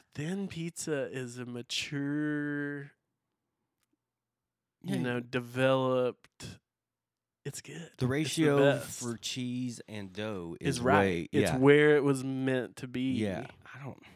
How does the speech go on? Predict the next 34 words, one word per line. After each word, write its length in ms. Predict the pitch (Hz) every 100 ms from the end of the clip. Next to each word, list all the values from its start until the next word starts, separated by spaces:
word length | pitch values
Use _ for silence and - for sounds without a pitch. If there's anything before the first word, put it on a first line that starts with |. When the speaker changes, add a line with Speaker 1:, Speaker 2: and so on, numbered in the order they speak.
| -
Speaker 2:
I 100 | 131
don't 140 | 127 85
need 100 | 82
a 40 |
mouthful 460 | 78 76 80 - 65
of 140 | 58
dough. 420 | - - 104 151 - _ -
Speaker 1:
Ugh. 460 | 151 165 160 135 - - - - - _ _ -
Speaker 2:
Um, 540 | 120 107 92 85 71 - _ _ - -
but 260 | 139 131
actually, 300 | 139 143 139 120
this, 120 | 120 -
this 280 | 113 110 -
makes 160 | 113 117
me 80 | 98
think, 220 | 110 -
too, 180 | 110 95
since 240 | 95 82
it's 160 | - -
so 380 | - 98 95 87
freaking 340 | 104 92 82
cold 240 | 90 92 95
up 80 | -
there, 200 | 110 104
we 140 | 95
should, 460 | 92 - 92 85 85 - -
I 40 |
know 100 | 104
we're 120 | 101 95
supposed 220 | 82 -
to 60 | -
go, 220 | 92 82
like, 300 | 73 - - - - 76
build 580 | 82 92 87 87 85 -